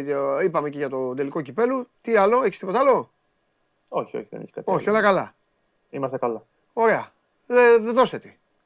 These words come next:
Speaker 1: Εντάξει, κύριε Συριώδη.
Speaker 2: Κοίτα χαρά, ε.
Speaker 1: Εντάξει,
Speaker 2: Ε.
Speaker 1: κύριε Συριώδη.
Speaker 2: Πώς είναι, πρέπει να
Speaker 1: Γελάει,
Speaker 2: είναι
Speaker 1: κοιτάξτε το Συριώδη που γελάει. Τι πώς είναι. Η μισή Ελλάδα, ο μισός νομός
Speaker 2: Η
Speaker 1: αδικήσει.
Speaker 2: μισή Ελλάδα, μα, ναι, είναι, κοίτα μπούγιο.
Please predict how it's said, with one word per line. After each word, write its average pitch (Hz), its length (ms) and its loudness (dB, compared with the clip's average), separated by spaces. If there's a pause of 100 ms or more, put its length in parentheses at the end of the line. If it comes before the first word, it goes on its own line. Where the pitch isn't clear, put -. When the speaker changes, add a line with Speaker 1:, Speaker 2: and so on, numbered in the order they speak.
(1040)
Speaker 1:
Εντάξει, 190 340 0
κύριε 240 160 2
Συριώδη. 233 520 4 (1500)
Speaker 2:
Κοίτα 127 240 2
χαρά, 131 360 8
ε. - 260 0 (180)
Speaker 1:
Εντάξει, 165 380 0
Speaker 2:
Ε. - 20 -2
Speaker 1:
κύριε 208 160 2
Συριώδη. 208 500 0 (360)
Speaker 2:
Πώς 226 200 2
είναι, 202 200 2
πρέπει 180 220 -2
να 208 100 0
Speaker 1:
Γελάει, 254 320 8
Speaker 2:
είναι 202 80 6
Speaker 1:
κοιτάξτε 214 300 0
το 214 60 -10
Συριώδη 220 240 2
που 208 60 -4
γελάει. 220 420 -2 (1000)
Τι 311 120 0
πώς 339 200 4
είναι. 247 360 0 (500)
Η 349 100 -4
μισή 294 220 2
Ελλάδα, 311 340 6
ο 180 40 0
μισός 240 260 2
νομός 262 240 2
Speaker 2:
Η - 20 4
Speaker 1:
αδικήσει. 262 240 2
Speaker 2:
μισή 185 200 0
Ελλάδα, 165 280 6
μα, 147 120 2
ναι, 151 280 -6
είναι, 135 160 -6
κοίτα 147 240 -6
μπούγιο. 139 340 -8